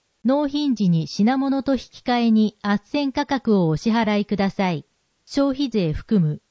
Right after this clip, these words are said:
粉末一点五キログラムについては、薬剤詰め替えのみの斡旋を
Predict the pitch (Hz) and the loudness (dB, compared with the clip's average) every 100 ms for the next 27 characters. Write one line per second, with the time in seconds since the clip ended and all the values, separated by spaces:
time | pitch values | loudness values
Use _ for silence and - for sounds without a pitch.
0 | _ _ _ _ _ _ _ _ _ - | _ _ _ _ _ _ _ _ _ 0
1 | 285 294 277 277 277 277 294 285 - 294 | 0 0 -2 -4 -2 -2 -2 -4 -4 0
2 | 247 175 165 254 277 262 277 262 226 185 | 2 4 2 0 0 0 0 4 4 4
3 | - 214 196 175 151 147 - _ - 185 | 2 2 2 0 -2 -4 -6 _ -6 -4
4 | 180 302 277 247 202 185 220 240 254 262 | -2 0 2 2 2 2 2 2 0 2
5 | 254 247 208 165 156 165 - 220 214 190 | 4 4 4 2 0 -4 0 2 4 2
6 | 185 175 | 0 -2